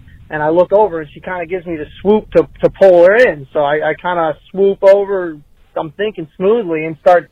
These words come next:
grinding up on this girl. And, uh, it, it, it, she, she's digging it, you know, she's down. She, she's grinding up on me, and we're dancing, and I just went in for the kiss thinking, like, you know, next step is try to make out with her. And she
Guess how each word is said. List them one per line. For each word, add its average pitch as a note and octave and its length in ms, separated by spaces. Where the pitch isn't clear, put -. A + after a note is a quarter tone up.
grinding E3+ 360
up G3 160
on E3 140
this C#3+ 120
girl. F#3+ 440
And, D#3+ 300
uh, D#3+ 320
it, F3+ 160
it, F#3 140
it, - 180
she, F#3+ 240
she's G3+ 200
digging B3 300
it, E3 160
you D#3+ 80
know, F3 220
she's G3 140
down. G3 400
She, F3 220
she's F#3+ 180
grinding F3 340
up F#3 120
on F3+ 120
me, F#3+ 160
and F3+ 140
we're F3 80
dancing, F#3 440
and F3 240
I F3 120
just G3+ 180
went F#3 160
in F3+ 100
for E3+ 160
the D#3 80
kiss F#3+ 420
thinking, E3 280
like, D3+ 240
you F3 60
know, D3 260
next D#3 220
step E3 260
is D3+ 100
try E3 140
to E3 60
make E3 180
out A3 180
with E3+ 100
her. D#3 220
And C#3+ 220
she F3 240